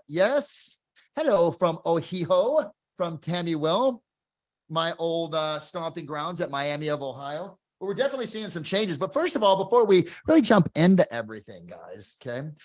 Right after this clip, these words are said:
Meredith, I'm so happy to see you guys and the entire team, et cetera,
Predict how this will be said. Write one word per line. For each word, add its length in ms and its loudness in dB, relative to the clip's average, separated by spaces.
Meredith, 580 8
I'm 120 0
so 180 0
happy 160 0
to 80 -4
see 160 -8
you 240 -8
guys 320 0
and 100 -10
the 60 -8
entire 380 -6
team, 400 -8
et 160 -10
cetera, 720 -6